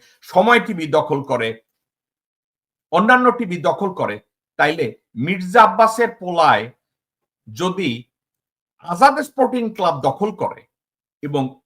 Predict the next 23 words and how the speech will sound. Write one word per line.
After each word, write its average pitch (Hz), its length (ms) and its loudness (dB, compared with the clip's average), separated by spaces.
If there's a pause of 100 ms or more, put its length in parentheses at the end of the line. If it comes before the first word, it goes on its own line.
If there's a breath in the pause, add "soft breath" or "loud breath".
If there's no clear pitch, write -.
(120)
বাংলাদেশের 208 840 2
কোনো 269 300 -4
একটা 247 340 2
মিডিয়া 175 720 -2 (640)
যদি 175 460 -4
এই 131 140 -2
গোর্খোদক 190 580 -2
আব্বাসের 160 520 0 (400)
এই 160 240 -2
দখল 170 360 2
নিয়ে 208 280 -2
কথা 156 280 -8
না 147 140 -2
বলে, 107 380 -4 (180)
কথা 156 240 0
বলার 156 260 2
সাহস 262 680 2
না 160 180 0
পায়, 120 420 0 (1160)
আমাকে 220 320 -2
আপনারা 214 260 -4
বলেন 156 360 -6
তো 196 140 -20